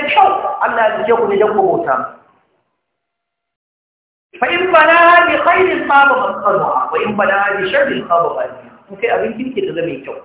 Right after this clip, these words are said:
in kai mara kyau ka zama da kyau, Allah ka tsare. Huwa alladhi khalaqakum min tinin, Allah shine wanda ya halicce ku daga yunku, thumma qada ajala,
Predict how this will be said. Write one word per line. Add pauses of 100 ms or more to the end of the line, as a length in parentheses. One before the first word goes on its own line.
in
kai
mara
kyau (520)
ka
zama
da
kyau,
Allah
ka
tsare. (760)
Huwa
alladhi
khalaqakum
min
tinin, (140)
Allah (120)
shine
wanda
ya
halicce (120)
ku
daga
yunku, (520)
thumma
qada (120)
ajala,